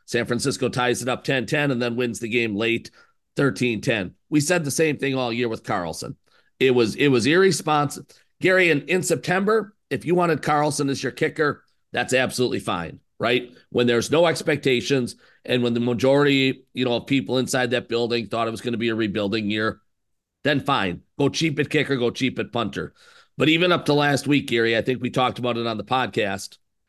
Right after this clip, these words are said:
guys like Robbie Gould, guys like Mason Crosby were still sitting on the street. And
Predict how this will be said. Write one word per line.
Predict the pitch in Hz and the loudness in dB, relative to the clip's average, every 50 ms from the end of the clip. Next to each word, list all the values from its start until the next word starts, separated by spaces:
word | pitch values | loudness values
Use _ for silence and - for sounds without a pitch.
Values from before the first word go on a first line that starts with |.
| _ _ - | _ _ -2
guys | 131 143 147 135 143 | 0 0 0 2 2
like | 143 131 101 | 2 2 2
Robbie | 123 135 143 151 147 151 | 2 2 2 2 2 2
Gould, | 143 139 143 143 135 120 110 107 - | 2 4 4 4 4 2 0 -2 -4
guys | - 117 120 123 120 | -4 -4 -2 -2 -2
like | 147 123 104 | -2 -2 -2
Mason | 110 131 135 120 - 135 120 | -2 -4 -4 -2 -4 -6 -6
Crosby | - - 139 131 131 135 - - 113 110 | -4 -4 -2 -2 -2 -4 -4 -6 -8 -8
were | 104 101 | -8 -8
still | - - - 139 123 | -10 -4 -2 -2 -2
sitting | - - 139 135 135 123 | 0 -2 -2 0 0 0
on | 120 113 110 | -2 -2 -4
the | - | -6
street. | - - - 123 117 95 - - _ _ _ _ _ _ _ _ _ _ _ _ _ _ _ _ _ | -8 -6 -2 -2 -2 -2 -4 -8 _ _ _ _ _ _ _ _ _ _ _ _ _ _ _ _ _
And | - 135 131 123 120 117 117 117 117 113 107 98 - | 0 0 2 2 2 0 0 0 0 -2 -2 -6 -10